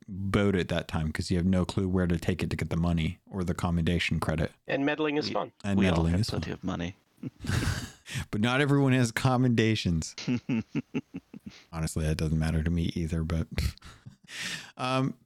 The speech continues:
Speaker 1: but yeah, I, I think this is really fun. I think this is kind of a way to do what I think we've talked about here in the past, as far as, like, bringing the arena chest to Sea of Thieves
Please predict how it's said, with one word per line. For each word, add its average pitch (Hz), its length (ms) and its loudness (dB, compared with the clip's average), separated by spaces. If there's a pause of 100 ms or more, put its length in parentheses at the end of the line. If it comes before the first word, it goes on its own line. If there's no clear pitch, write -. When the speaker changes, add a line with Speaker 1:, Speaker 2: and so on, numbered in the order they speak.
(120)
Speaker 1:
but 147 120 -6
yeah, 185 220 0 (160)
I, 160 380 0 (280)
I 143 100 -4
think 175 220 0
this 165 180 2
is 147 140 2
really 143 220 4
fun. 78 340 0 (180)
I 107 100 -4
think 127 240 2
this 127 200 0
is 117 100 -2
kind 117 260 2
of 110 80 2
a 113 60 4
way 101 260 4
to 101 160 0
do 104 480 2
what 92 340 -4
I 104 100 -4
think 104 220 2
we've 110 160 4
talked 117 300 0
about 123 300 2
here 107 320 2
in 120 140 2
the 113 80 2
past, 113 400 0
as 92 100 -2
far 90 200 2
as, 87 120 0
like, 87 240 0
bringing 98 420 2
the 90 180 4
arena 92 320 4
chest - 480 0 (480)
to 92 300 2
Sea 101 240 2
of 92 60 2
Thieves 98 460 -2